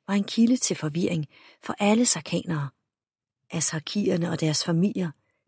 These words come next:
den magtfulde og fri befolkning i lavlandet, kendte ikke til at udtrykke taknemmelighed for de tjenester, andre gjorde dem, og tanken om at vise anerkendelse over for slaver,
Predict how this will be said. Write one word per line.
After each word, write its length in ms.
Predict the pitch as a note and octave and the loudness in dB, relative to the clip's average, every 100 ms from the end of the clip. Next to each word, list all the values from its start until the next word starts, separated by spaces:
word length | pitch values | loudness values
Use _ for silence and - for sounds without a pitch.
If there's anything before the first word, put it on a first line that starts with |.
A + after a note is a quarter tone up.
| - | -6
den 140 | F#3+ | -2
magtfulde 680 | F#3+ G#3+ - - A#3+ G#3 G3+ | 2 0 -2 -2 2 2 2
og 80 | E3 | -2
fri 280 | - A#3 G#3 | 0 0 0
befolkning 640 | E3+ - E3+ - F3 E3 | -4 0 -2 0 -2 0
i 40 | |
lavlandet, 600 | D3 E3 F3 E3+ D#3 D3+ - _ _ _ _ | 0 0 0 0 0 -4 -8 _ _ _ _
kendte 260 | - B3+ C#4+ | 0 2 4
ikke 120 | D4 | 2
til 180 | - G#3 | 0 0
at 60 | G#3 | 2
udtrykke 500 | G#3+ G#3+ - F3+ - | 0 2 0 -2 -2
taknemmelighed 680 | D#3+ - F3+ - F3 E3 - | -4 0 0 0 0 2 0
for 100 | - | -4
de 120 | E3 E3+ | -4 -2
tjenester, 640 | - F#3+ G3 A3 F#3 - | 0 2 2 2 0 -2
andre 200 | E3+ D#3+ | -2 -4
gjorde 420 | - E3+ F3+ F3 | -2 0 0 0
dem, 120 | D3 - _ _ _ _ _ - | -2 -4 _ _ _ _ _ -18
og 80 | C#3 | -4
tanken 460 | - E3+ E3 G3 F#3+ | 0 0 0 0 0
om 140 | E3+ | 2
at 80 | E3+ | 0
vise 280 | E3 D3 - F3+ | 2 2 2 0
anerkendelse 680 | G3 A3+ - D#3 D#3 - | 2 0 0 0 0 0
over 160 | E3 D#3+ | 0 -2
for 120 | - | -2
slaver, 460 | C#3 F3 D#3+ F3+ | -2 0 0 -2